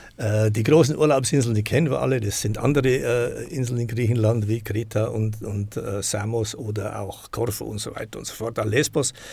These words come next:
ist keine traditionelle Urlaubsinsel, das merkt man auch. Äh, es sind nicht viele Urlauber da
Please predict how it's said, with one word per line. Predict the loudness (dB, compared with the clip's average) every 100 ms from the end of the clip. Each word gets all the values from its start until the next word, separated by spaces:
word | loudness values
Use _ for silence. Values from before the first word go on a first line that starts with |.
| -16 -8 0
ist | 2 2 0
keine | -2 0 2 -2
traditionelle | -2 -2 -2 -2 -2 -2 0
Urlaubsinsel, | 2 2 0 0 -2 -2
das | -2 -2
merkt | 0 -2
man | 0 -2
auch. | 0 -2 -4 -18 -20 -20 -18 -18 -18 -20 -8
Äh, | -2 0
es | 2 2
sind | 2 4
nicht | 2 0 -2
viele | -4 -2
Urlauber | 0 0 0 -2
da | -6 -8 -10